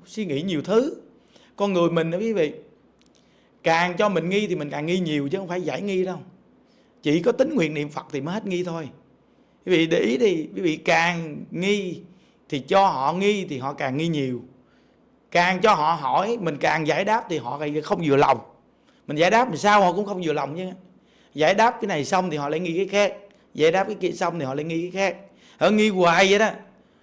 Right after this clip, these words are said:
Nên những đức á, quy gom về tin Phật A Di Đà, tin nhân quả. Thí dụ như bản thân của những đức mỗi ngày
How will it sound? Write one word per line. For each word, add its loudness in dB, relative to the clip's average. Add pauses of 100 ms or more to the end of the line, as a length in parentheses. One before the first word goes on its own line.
(200)
Nên -2
những -4
đức -2
á, -2 (540)
quy 4
gom 4
về 2
tin -2
Phật -4
A -6
Di -2
Đà, -8 (640)
tin -4
nhân -2
quả. -4 (1800)
Thí 2
dụ 6
như 0
bản 2
thân -4
của -6
những -4
đức 2
mỗi 0
ngày -2